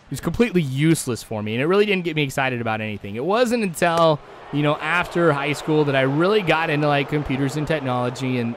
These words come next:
and things like that. And so what I wanna do is I'm gonna be going back to school here to get a computer science degree so I can work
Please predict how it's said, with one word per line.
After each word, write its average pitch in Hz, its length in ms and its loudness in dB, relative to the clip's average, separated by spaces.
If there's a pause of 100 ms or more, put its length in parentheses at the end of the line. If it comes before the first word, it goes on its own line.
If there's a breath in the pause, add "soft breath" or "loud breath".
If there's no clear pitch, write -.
and 117 120 -10
things 147 240 -2
like 151 200 0
that. 107 240 -6 (840)
And 143 160 -6
so 143 420 2 (420 loud breath)
what 156 120 2
I 165 100 2
wanna 190 320 0
do 190 140 2
is 156 140 0
I'm 165 80 0
gonna 175 120 0
be 170 100 2
going 175 260 2
back 165 240 0
to 156 100 -4
school 170 320 2
here 147 220 0
to 135 40 0
get 139 140 0
a 131 60 -2
computer 160 420 -2
science 147 500 -8
degree 127 460 0 (400 loud breath)
so 135 580 4
I 139 140 -2
can 139 280 0
work 135 240 2